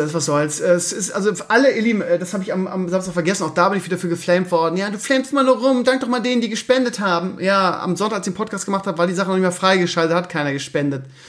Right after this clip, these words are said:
So, was soll so ein Spruch wieder, ja? Egal. Ähm, ja, also wir haben jetzt, äh, was haben wir? Zweiten Tag freigeschaltet, dreitausendzweihundert Euro, unfassbar. Vielen, vielen Dank. Zweiunddreißig Prozent haben wir schon, haben wir schon fertig.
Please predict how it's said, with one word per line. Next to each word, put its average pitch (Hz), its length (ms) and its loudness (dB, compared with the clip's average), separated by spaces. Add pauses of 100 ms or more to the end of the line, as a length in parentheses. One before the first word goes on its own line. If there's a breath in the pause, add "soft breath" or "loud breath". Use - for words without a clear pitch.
(160 loud breath)
So, 156 200 -4 (200)
was 180 140 0
soll 196 220 4
so 190 100 2
ein 196 40 2
Spruch 190 320 -4
wieder, 131 300 0
ja? 160 240 -8 (500 loud breath)
Egal. 185 460 2 (160)
Ähm, 170 400 4
ja, 170 200 4
also 165 200 0
wir 180 100 0
haben 214 160 0
jetzt, 214 400 -2
äh, 175 400 4
was 175 140 -8
haben 208 100 -4
wir? 135 180 -2
Zweiten 226 320 -2
Tag 226 220 -6
freigeschaltet, 214 840 0
dreitausendzweihundert 202 1200 0
Euro, 202 320 2
unfassbar. 208 1120 -2 (500 loud breath)
Vielen, 247 300 2
vielen 240 240 2
Dank. 240 420 2 (380)
Zweiunddreißig 208 920 2
Prozent 208 440 -2
haben 202 80 0
wir 190 80 0
schon, 190 340 0
haben 190 80 0
wir 185 60 2
schon 185 160 0
fertig. 214 380 0